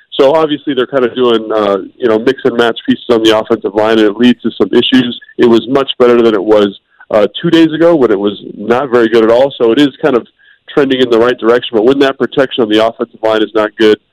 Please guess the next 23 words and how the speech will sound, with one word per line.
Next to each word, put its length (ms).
um, 340
the 140
offense 400
is 60
not 220
good. 200
I 60
will 220
say 120
the, 260
the 60
young 240
tight 180
ends 220
look 160
very 180
solid 240
today. 300
Uh, 140
Cole 260
Turner 260
had 120
a 80